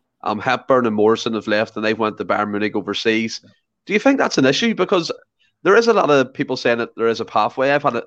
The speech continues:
ex-players on who, who say there is a pathway if you're good enough. Are these players just not good enough, or is it just the players fed up not getting the chances and then they just wanna leave? I know they're only sixteen, seventeen, but sometimes you have to have a bit of balls about yourself in this game.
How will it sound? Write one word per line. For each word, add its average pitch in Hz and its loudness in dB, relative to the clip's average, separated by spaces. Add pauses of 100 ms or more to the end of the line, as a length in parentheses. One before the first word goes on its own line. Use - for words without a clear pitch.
ex-players 107 -4
on 104 -4
who, 104 -6 (400)
who 107 -6
say 110 0
there 107 -2
is 110 -2
a 107 -8
pathway 107 0
if 101 -4
you're 101 -8
good 113 -2
enough. 156 -2 (720)
Are 160 4
these 220 2
players 202 2
just 170 -2
not 156 2
good 160 0
enough, 160 -4
or 131 4
is 127 -2
it 123 -8
just 139 -2
the 131 -6
players 113 0
fed 110 0
up 107 -2
not 110 -2
getting - -4
the 98 -10
chances 107 -6
and 104 -8
then 101 -6
they 101 -6
just 95 -12
wanna 95 -2
leave? 117 0
I - 0
know 170 2
they're 165 2
only 127 0
sixteen, 117 -4
seventeen, 104 -2
but 123 -4
sometimes 135 -2 (380)
you 113 2
have 120 0
to 120 2
have 110 0
a 107 0
bit 107 2
of 104 0 (380)
balls 120 4
about 156 2
yourself 139 0
in 139 -4
this 139 -2
game. 143 -2